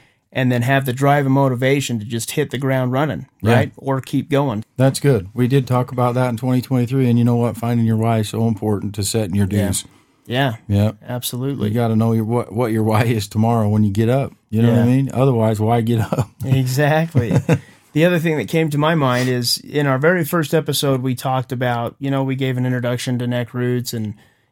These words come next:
Speaker 1: you know, getting back to your roots. But we also talked about shedding our shame.
Speaker 2: Yeah.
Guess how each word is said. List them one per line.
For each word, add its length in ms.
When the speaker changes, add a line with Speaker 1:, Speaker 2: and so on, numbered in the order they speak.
Speaker 1:
you 80
know, 160
getting 240
back 220
to 100
your 60
roots. 260
But 100
we 140
also 320
talked 480
about 640
shedding 440
our 100
shame. 460
Speaker 2:
Yeah. 260